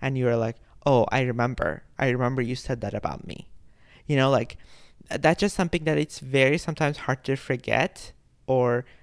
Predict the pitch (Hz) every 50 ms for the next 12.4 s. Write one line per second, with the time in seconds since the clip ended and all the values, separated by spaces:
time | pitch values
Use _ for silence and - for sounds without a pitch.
0 | - _ - - 143 - - - - - 135 135 135 139 143 - - - - 139
1 | 131 131 127 120 - - - - - - - - - - - - 185 123 135 131
2 | 131 127 120 127 135 131 - 123 117 - - - - 117 120 - 143 165 185 -
3 | - - 147 127 120 117 - 131 - 131 117 123 120 - - - - - - -
4 | - 175 180 175 151 139 135 - 143 131 131 - 123 120 113 120 113 123 131 -
5 | - 160 147 131 123 127 135 147 151 120 113 113 127 135 - - - - - -
6 | _ - - - 123 123 120 120 - - - - - - - - 151 143 135 131
7 | 135 - - 131 131 - 127 123 113 120 120 - - - - - - - 160 151
8 | 143 135 139 143 156 143 127 120 123 123 120 120 127 127 135 - _ - 151 127
9 | 123 - 123 113 120 127 127 123 127 - - 135 123 123 - - - - - 127
10 | 135 131 139 131 - - - - - - - - - - - _ _ - _ _
11 | _ - - - - - _ - - - - - - - - - - - - -
12 | 160 156 143 143 143 143 131